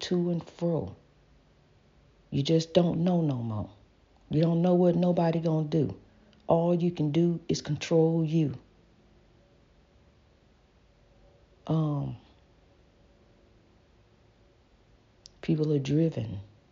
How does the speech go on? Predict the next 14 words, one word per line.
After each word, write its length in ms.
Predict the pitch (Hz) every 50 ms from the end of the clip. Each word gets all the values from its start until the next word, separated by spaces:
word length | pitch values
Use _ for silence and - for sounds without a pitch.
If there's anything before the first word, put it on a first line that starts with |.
| _ _ _ _ _ _ _ _ - - _ _ _ _ - -
They 160 | - 139 143
are 80 | 143 147
driven 760 | 139 135 143 143 151 165 160 156 143 127 113 110 - 98 98 - _ _ _ _ _ - - -
to 100 | - 190
commit 440 | - - - 143 143 147 143 139 - - -
evil 340 | 156 160 160 151 160 - - -
acts. 720 | 156 156 143 143 - - _ - - - - - - - _ _ _ - - _ _ _ _ - - - - - - _ _ -
We 100 | 143 151
have 240 | 151 165 170 160 -
to 80 | - -
be 180 | 147 160 156
just 320 | 147 - 165 165 160 - -
as 160 | 147 139 -
driven 560 | - - - 147 151 160 156 156 - - -